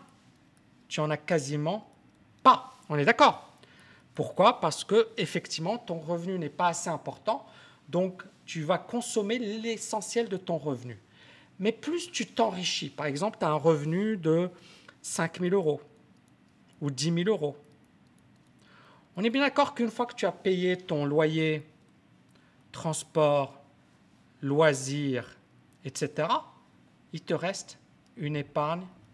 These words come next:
et parfois même une épargne assez conséquente. Donc ça, c'est la première chose, la première raison,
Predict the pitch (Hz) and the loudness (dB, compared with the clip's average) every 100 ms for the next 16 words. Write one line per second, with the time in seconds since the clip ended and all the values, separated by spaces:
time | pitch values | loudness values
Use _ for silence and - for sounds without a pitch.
0 | - - 143 139 180 - 160 147 147 180 | -20 -12 -10 -4 -4 -2 -2 0 -2 -4
1 | 175 - - - 151 151 147 170 180 202 | -8 -20 -20 -4 2 2 4 4 2 -2
2 | 180 - - 139 - - 143 - 175 302 | -6 -6 -8 -8 -8 -10 -14 -12 -8 -6
3 | 277 - 262 - 233 208 170 - - 196 | -4 -6 -6 -6 -6 -4 -6 -8 -6 -6
4 | 226 156 - 208 196 - 151 156 | -4 -8 -4 -4 -4 -4 -4 -4